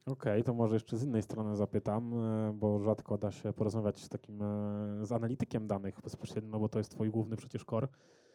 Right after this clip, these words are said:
Em, powiedz mi, ile w ogóle przyg-,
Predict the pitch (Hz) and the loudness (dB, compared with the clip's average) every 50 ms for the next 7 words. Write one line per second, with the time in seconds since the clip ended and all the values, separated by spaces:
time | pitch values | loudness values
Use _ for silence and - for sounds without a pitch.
0 | - _ _ _ _ - 123 110 104 104 104 104 104 107 110 110 107 107 107 _ | -20 _ _ _ _ -12 -8 -4 -2 0 0 0 0 -2 -4 -4 -4 -4 -4 _
1 | - 120 117 117 123 120 113 113 117 117 117 117 117 117 120 120 - - _ _ | 6 6 6 8 6 4 4 2 -4 -4 -4 -2 -2 -2 -2 -4 -6 -8 _ _
2 | _ _ - 202 214 254 175 123 113 117 113 117 117 110 107 - - - 113 113 | _ _ -4 -2 2 4 4 6 6 6 8 8 10 10 8 6 4 -4 -4 -4